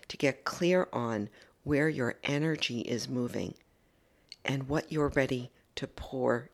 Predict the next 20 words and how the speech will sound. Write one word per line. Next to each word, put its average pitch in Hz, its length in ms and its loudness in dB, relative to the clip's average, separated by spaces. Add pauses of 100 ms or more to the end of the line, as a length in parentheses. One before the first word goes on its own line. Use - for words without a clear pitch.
yourself 113 640 -2
into. - 440 -4 (1700)
The - 80 -10
bottom 175 300 4
line, 156 280 4
my 131 140 2
friend, 139 440 -2 (120)
is - 180 -4
that 143 180 -4
the 147 100 0
world 151 680 0 (580)
needs 156 640 -2
you 131 580 -2 (1040)
to - 80 -10
pour - 280 0
yourself 139 840 0 (100)
into - 320 -4
what 135 420 -4 (560)
is 139 200 0
speaking 123 840 -4